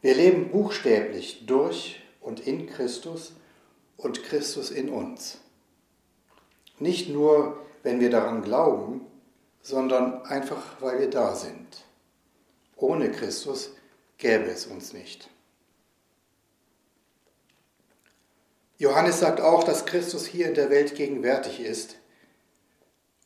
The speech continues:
und wir ihn aber nicht erkennen. Jesus ist das wahre Licht, das jeden Menschen erleuchtet, der in die Welt kommt.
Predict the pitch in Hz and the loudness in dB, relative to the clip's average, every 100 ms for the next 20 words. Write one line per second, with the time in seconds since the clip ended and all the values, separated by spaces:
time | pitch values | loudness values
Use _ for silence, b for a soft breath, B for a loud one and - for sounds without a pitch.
0 | - 131 127 127 139 123 - 131 131 120 | -8 -4 -4 -4 -2 -2 -2 -6 -8 -10
1 | - - 131 123 101 - - _ _ _ | -12 -12 -8 -6 -6 -8 -18 _ _ _
2 | _ _ _ _ _ _ _ _ _ _ | _ _ _ _ _ _ _ _ _ _
3 | _ _ _ _ _ _ - 113 135 160 | _ _ _ _ _ _ -4 4 4 4
4 | - - - - 120 107 104 104 131 156 | -4 -4 -6 -4 -6 -6 -2 2 2 0
5 | 104 92 98 123 - - b b b b | -2 -4 -4 -4 -6 -16 b b b b
6 | b 101 - - 120 135 139 107 92 110 | b -10 -8 -2 2 2 0 -6 -4 -4
7 | - 123 107 92 90 98 95 - 101 - | -6 -6 -6 -6 -6 -6 -8 -8 -8 -10
8 | - 98 92 98 98 98 92 - - 87 | -10 -8 -8 -8 -8 -10 -12 -14 -14 -14
9 | 85 | -14